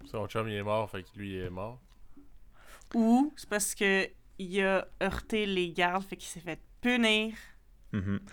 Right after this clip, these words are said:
Speaker 3: Le gars qui est à droite de lui, qui est, je vous dis pas si c'est son binôme ou pas son binôme, euh... il capote un peu, il se check le bracelet,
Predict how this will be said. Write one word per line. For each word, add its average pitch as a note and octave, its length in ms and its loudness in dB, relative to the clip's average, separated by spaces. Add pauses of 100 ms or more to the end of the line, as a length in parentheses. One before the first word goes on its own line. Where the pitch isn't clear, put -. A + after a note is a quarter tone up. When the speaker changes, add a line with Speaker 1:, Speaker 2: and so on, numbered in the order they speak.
(160)
Speaker 3:
Le A#2+ 140 10
gars F3 120 12
qui A3 100 4
est D#3+ 120 10
à B2 100 12
droite A2 580 8
de G2+ 120 4
lui, G2 380 4
qui - 220 -6
est, D#2 80 -2 (540)
je - 160 -6
vous F#2 100 -4
dis E2 120 -6
pas F#2+ 160 2
si - 160 -4
c'est F#2+ 60 -6
son F2 260 -6 (680)
binôme G2+ 500 0
ou F2 40 -6
pas G2 140 -6
son F2 140 -8
binôme, F2+ 320 -6 (400)
euh... F#2+ 840 6 (320)
il B2 80 0
capote E3 340 10
un C#3 120 12
peu, F3 360 8 (140)
il C3 80 4
se - 120 2
check - 560 6
le A#2+ 140 10
bracelet, A#2 640 8